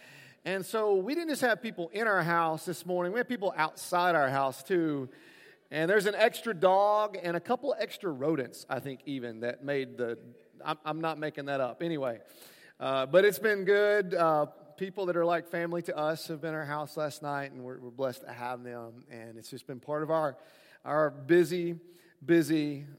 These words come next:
week. Hey, one of the reasons that I'm excited for today, and I'm just gonna go ahead and, and let you know that, uh, we wanna celebrate, we want you to be prepared to celebrate,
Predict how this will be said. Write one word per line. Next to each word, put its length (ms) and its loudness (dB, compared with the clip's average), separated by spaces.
week. 380 2
Hey, 140 4
one 560 2
of 160 -2
the 80 0
reasons 420 -2
that 100 4
I'm 200 2
excited 800 -2
for 240 0
today, 640 2
and 140 -4
I'm 260 -2
just 320 0
gonna 140 -2
go 160 2
ahead 260 4
and, 160 -8
and 180 -8
let 300 0
you 60 -4
know 420 0
that, 320 0
uh, 260 -10
we 160 -4
wanna 220 -2
celebrate, 760 4
we 120 -6
want 200 -6
you 120 -6
to 40 -6
be 120 -8
prepared 460 -4
to 60 -8
celebrate, 640 -2